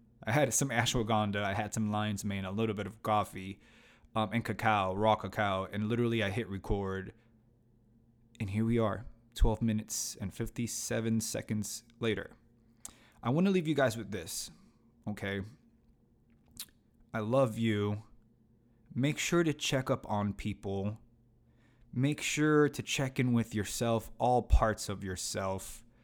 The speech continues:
Today is the full moon. The energy is potent. Let's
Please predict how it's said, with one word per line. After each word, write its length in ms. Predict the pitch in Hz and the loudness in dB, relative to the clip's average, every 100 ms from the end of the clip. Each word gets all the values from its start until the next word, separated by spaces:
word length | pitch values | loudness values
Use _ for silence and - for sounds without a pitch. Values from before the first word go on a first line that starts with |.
| _ | _
Today 260 | - 135 151 | -4 2 4
is 160 | 165 139 | 4 0
the 140 | 156 | -2
full 300 | - 143 139 | 0 0 4
moon. 280 | 123 110 104 | 4 4 2
The 160 | 107 | -2
energy 300 | 113 139 139 | -2 -2 0
is 180 | 135 113 | 0 -2
potent. 640 | - - 117 107 104 104 - - - - | 0 4 4 2 -2 -4 -6 -14 -20 -10
Let's 460 | 113 135 151 - | -2 0 0 -4